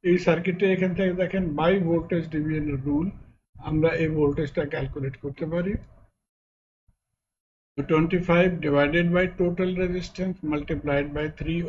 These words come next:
ohm, তো ভি ওয়ান হয়ে গেল নাইন পয়েন্ট থ্রি সেভেন ফাইভ।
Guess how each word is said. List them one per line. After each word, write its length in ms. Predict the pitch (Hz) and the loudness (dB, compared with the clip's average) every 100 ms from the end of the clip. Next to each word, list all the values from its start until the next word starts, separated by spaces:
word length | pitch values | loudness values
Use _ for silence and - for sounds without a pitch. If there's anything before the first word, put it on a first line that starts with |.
| 165 | -2
ohm, 140 | 185 208 _ _ _ _ _ | -4 -6 _ _ _ _ _
তো 60 | 151 139 | -4 2
ভি 100 | 170 160 | 4 4
ওয়ান 160 | 175 170 | 4 6
হয়ে 120 | 160 151 | 4 4
গেল 120 | 156 180 170 | 2 0 0
নাইন 140 | 143 147 143 | 0 -2 -2
পয়েন্ট 220 | 147 190 - | -4 -4 -4
থ্রি 140 | 143 135 | -4 -4
সেভেন 220 | 139 139 185 - | -6 -6 -8 -10
ফাইভ। 200 | 117 | -12